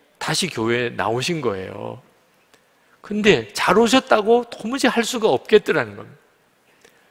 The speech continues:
자, 예배는 시작을 해야 되는데, 아, 그 교인 보고서 마음이 그렇게 불편하니 하나님께 기도가 나오더랍니다. "하나님,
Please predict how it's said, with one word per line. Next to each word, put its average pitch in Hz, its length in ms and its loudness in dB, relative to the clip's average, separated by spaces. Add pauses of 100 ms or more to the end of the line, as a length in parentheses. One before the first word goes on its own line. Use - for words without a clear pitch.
자, 190 220 4
예배는 170 420 4
시작을 175 440 4
해야 175 140 4
되는데, 117 640 -4 (440)
아, 190 100 0
그 208 260 2
교인 180 400 0
보고서 175 320 2
마음이 135 400 2
그렇게 202 300 -2
불편하니 120 800 -2 (1000)
하나님께 123 440 -2
기도가 143 340 0
나오더랍니다. 107 680 0
"하나님, 110 500 -2